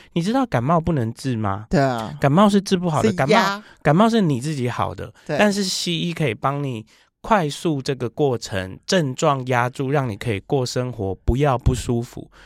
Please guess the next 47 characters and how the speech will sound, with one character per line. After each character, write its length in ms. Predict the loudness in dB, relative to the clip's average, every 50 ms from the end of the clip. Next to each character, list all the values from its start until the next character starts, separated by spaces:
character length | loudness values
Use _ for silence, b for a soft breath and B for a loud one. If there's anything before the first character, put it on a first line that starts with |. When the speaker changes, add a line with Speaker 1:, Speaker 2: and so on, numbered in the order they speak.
| B B B B
Speaker 1:
可 120 | 2 2
是 140 | 4 2 2
中 320 | 2 2 2 2 2 0
医 160 | -2 -2 -2
呢， 320 | -2 -2 -2 -2 -2 -4 -6 b b b b _
不 140 | -4 -2 -2
太 260 | -2 -2 -2 -2 -2
做 300 | -2 -2 0 2 4 4
这 140 | 4 2 2
件 280 | 0 0 -2 -4 -4 -4
事。 300 | -6 -6 -6 -8 -8 -10 _ _ _ -4
中 280 | -2 0 0 0 -2
医 140 | -4 -4 -4
的 220 | 0 0 0 0 0
逻 180 | -2 -2 -4
辑 220 | -4 -6 -6 -6 -6
里 180 | -6 -6 -6
面， 180 | -8 -8 -8 -6
这 80 | -6
种 140 | -6 -6 -6
可 100 | -6 -6
以 160 | -6 -8 -8 _
快 260 | -8 -4 -2 -2 -2
速 300 | -4 -6 -6 -4 -4 -4
奏 200 | -4 -4 -4 -4
效 260 | -4 -2 -2 -2 -2 -2
的 40 |
事 180 | -2 -4 -6 -6
情， 320 | -6 -6 -8 -8 -8 -10 -12 B B B B B B B B
它 120 | 0 0 0
是 280 | 2 2 2 2 4
药， 200 | 6 6 6 6
但 160 | 4 2 2
它 140 | 2 2 0
就 140 | 0 0 -2
是 120 | -2 -2 -4 -4 -6
毒。 280 | -6 -6 -6 -6 -10 -12 _ _ _ _ _
Speaker 2:
那 180 | -2 0 0 0 0 -2 _ _ _ _ _ _ -8
你 120 | -6 -4
刚 120 | -2 0 -2
刚 100 | 0 2
讲 180 | 2 2 4
的 60 | 4
这 80 | 2 0
快 240 | 0 2 4 4 4
与 140 | 4 2 0
慢， 200 | 0 0 0